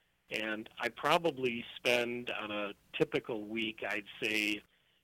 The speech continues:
maybe fifteen to twenty hours, uh, a week just searching for things that are laundry related, some for our article and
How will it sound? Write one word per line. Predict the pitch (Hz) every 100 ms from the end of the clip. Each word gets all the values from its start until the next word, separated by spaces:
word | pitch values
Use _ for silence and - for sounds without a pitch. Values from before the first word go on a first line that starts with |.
| -
maybe | 127 127 120 113 -
fifteen | 143 - 143 131
to | 117
twenty | - 117 113 117 107
hours, | 101 110 113 113 117 120 - _ _ - _ - -
uh, | 101 98 101 -
a | 110
week | 110 120 120 - - -
just | - 123 117 - -
searching | 120 117 123 117 117 110 -
for | 117 107 107 104 104 104 - _ _ -
things | 120 117 110
that | 107
are | 101 98
laundry | 101 107 113 110 113 110
related, | 104 104 107 113 113 113 -
some | 120 113 -
for | 113
our | 104
article | 107 113 - 123 110
and | 95 95